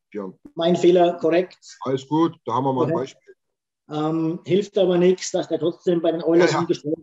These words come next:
Speaker 2: ist und dass sich die, äh, Protection List, äh, von, von Columbus quasi von selbst aufstellt.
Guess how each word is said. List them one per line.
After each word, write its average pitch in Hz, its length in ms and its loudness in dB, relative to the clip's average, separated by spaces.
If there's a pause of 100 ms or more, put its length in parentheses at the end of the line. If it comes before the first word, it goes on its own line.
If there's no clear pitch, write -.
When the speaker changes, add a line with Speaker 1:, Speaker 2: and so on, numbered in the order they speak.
(160)
Speaker 2:
ist - 300 -6
und 160 340 -4 (440)
dass 143 200 -4
sich 175 200 2
die, 175 420 4 (480)
äh, 170 220 0
Protection 170 680 0
List, 175 580 2
äh, 160 300 2
von, 156 300 0
von 147 340 -4 (680)
Columbus 147 580 -2
quasi 147 440 2
von 147 160 -2
selbst 131 340 -6
aufstellt. - 500 -18